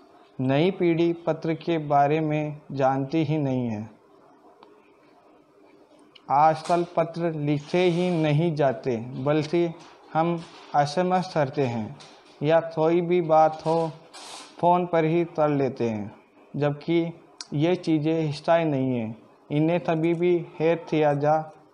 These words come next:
सकता है। जब, जबकि पत्र में जो लिखा जाता है,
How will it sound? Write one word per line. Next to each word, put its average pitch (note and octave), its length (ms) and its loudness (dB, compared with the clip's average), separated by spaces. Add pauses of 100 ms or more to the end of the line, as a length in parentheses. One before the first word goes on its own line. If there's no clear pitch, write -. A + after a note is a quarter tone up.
(160)
सकता D3 440 -2
है। A2 260 -4 (840)
जब, D3+ 320 -4 (1080)
जबकि F3+ 540 0 (120)
पत्र E3 340 -2
में F#3+ 260 0
जो E3 340 -2 (120)
लिखा C#3+ 480 0
जाता D3+ 440 0
है, D3+ 300 -2